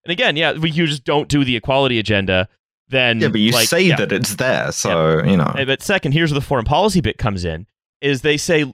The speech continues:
Speaker 1: is they say, "Look, terrorism is a po-, pro-, problem that comes from abroad. People are fighting us, despite the fact that we're helpfully intervening in their countries." And you
Speaker 2: Hmm.
Speaker 1: s-, it sounds like I'm, I'm sort of exaggerating or joking, but barely.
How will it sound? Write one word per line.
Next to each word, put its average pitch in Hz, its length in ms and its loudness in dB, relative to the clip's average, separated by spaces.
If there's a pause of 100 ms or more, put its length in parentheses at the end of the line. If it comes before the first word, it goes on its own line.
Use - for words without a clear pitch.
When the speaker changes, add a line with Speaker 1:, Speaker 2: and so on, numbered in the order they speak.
Speaker 1:
is 151 100 -2
they 151 120 0
say, 151 180 0
"Look, 123 180 -2
terrorism 160 420 0
is 123 140 0
a - 60 -12
po-, - 140 -10 (140)
pro-, 160 220 0
problem 185 360 0
that 208 100 -2
comes 151 260 -2
from 165 80 -4
abroad. 107 500 0
People 175 300 2
are 156 80 0
fighting 160 460 -2
us, 101 260 0 (220)
despite 190 400 -2
the - 80 -12
fact 123 340 -2
that 147 140 -2
we're 135 100 0
helpfully 147 480 0
intervening 123 420 0
in 110 100 -2
their 104 100 -2
countries." 110 440 -4 (320)
And 151 160 -2
you 151 80 4
Speaker 2:
Hmm. 170 40 6
Speaker 1:
s-, 131 160 0 (100)
it 170 160 -2
sounds 208 420 0
like 139 220 -2
I'm, 120 240 -2
I'm 120 140 -2
sort 120 160 0
of 107 40 -4
exaggerating 127 480 -2
or 113 60 0
joking, 147 400 -2
but 107 140 -4 (160)
barely. 185 460 0